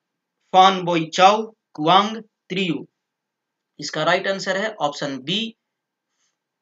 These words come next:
फान बोई चाउ। स्टूडेंट्स, आप इन प्रश्नों को बोर्ड एग्जाम से पहले एक दो बार जरूर रिवाइज कर लें,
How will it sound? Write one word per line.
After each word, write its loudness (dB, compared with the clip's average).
फान 2
बोई -6
चाउ। 0
स्टूडेंट्स, -6
आप 2
इन -4
प्रश्नों -6
को -6
बोर्ड 0
एग्जाम 2
से -6
पहले 0
एक -4
दो -4
बार 2
जरूर -4
रिवाइज -2
कर -4
लें, -6